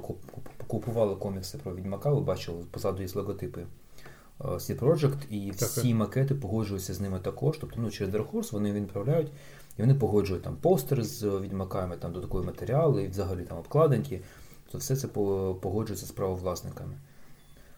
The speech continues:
Speaker 1: Ось, е, ну.
Speaker 2: Тобто, в принципі, маленькими такими поштовхами, от, по тому, якщо не, не, не грою одразу, тому що все ж таки, е, ну, уявити обсяг перекладу гри Кіберпанк, е,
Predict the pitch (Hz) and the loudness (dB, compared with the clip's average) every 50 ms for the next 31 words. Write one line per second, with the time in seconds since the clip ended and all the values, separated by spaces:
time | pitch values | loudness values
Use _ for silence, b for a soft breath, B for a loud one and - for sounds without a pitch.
0 | b b - - - - - - 104 90 90 90 - - - - - - 107 101 | b b -20 -20 -20 -18 -12 -6 -4 -4 -4 -4 -6 -6 -8 -8 -6 -6 -4 -2
1 | 98 95 92 92 90 87 90 95 95 95 95 101 117 143 147 135 139 135 - - | -2 -2 -2 -2 -2 -4 -4 -2 -2 -2 0 2 4 6 6 6 6 4 6 8
2 | 175 208 208 208 190 185 143 135 131 143 170 190 185 - 160 156 147 139 139 135 | 8 8 8 6 8 10 10 10 10 10 8 6 4 4 4 4 4 2 2 0
3 | - 156 151 143 139 - - 175 170 - - 156 143 - 151 143 139 135 131 123 | 4 6 6 6 6 6 4 2 2 0 0 -2 0 4 6 8 8 8 8 6
4 | 117 113 113 113 - - 120 - 135 135 143 123 113 - - 139 131 120 120 123 | 4 0 -2 -4 -6 -8 -2 2 4 4 4 4 4 4 4 6 6 6 4 4
5 | 135 127 120 120 120 120 123 - 135 117 113 92 101 107 107 110 127 139 143 139 | 4 4 4 4 4 4 4 4 4 4 4 4 4 6 6 6 8 8 6 6
6 | - 139 - 135 147 139 143 139 120 120 113 - - - - - 120 - - 110 | 4 4 2 0 2 2 2 2 2 0 0 -2 -4 -6 -4 -4 -4 -2 -4 -4
7 | - 110 107 B B B B B B B - 117 107 98 104 113 117 123 135 110 | -2 -2 -2 B B B B B B B -4 -2 -2 0 0 0 0 2 2 2
8 | 113 107 117 120 123 123 117 110 101 101 104 107 113 - - 127 117 - - - | 2 2 2 0 0 0 0 0 0 0 -2 -2 -4 -4 -4 -4 -4 -4 -4 -6
9 | 113 107 - - - 110 107 113 113 113 - 101 95 98 104 101 101 101 101 101 | -6 -6 -6 -6 -4 -2 0 0 0 0 -2 -6 -6 -6 -6 -4 -4 -6 -6 -8
10 | 98 - 139 139 120 - 107 110 101 - - 101 95 107 98 - - 151 175 196 | -6 -4 -2 -2 -2 -2 -2 -2 -4 -4 -6 -4 -4 -4 -4 -4 -2 -2 0 0
11 | 185 - - - - | 0 0 -2 -4 -10